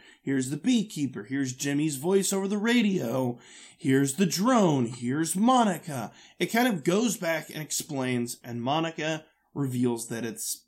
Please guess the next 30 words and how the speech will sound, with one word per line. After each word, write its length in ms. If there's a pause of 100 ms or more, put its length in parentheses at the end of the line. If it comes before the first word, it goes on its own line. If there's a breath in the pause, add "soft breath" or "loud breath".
(120)
all 600 (520)
her. 400 (340)
It's 360 (200)
all 280
her 260
doing. 460 (1120)
And 140
that's 300
the 160
end 140
of 60
the 140
episode. 640 (1040)
And 240
we 100
get 160
to 80
see 240
how 140
things 340
have 120
changed. 640 (220 loud breath)
We 80
get 160
to 60
see 240
that, 240 (280)
well, 480
Wanda 320
is 480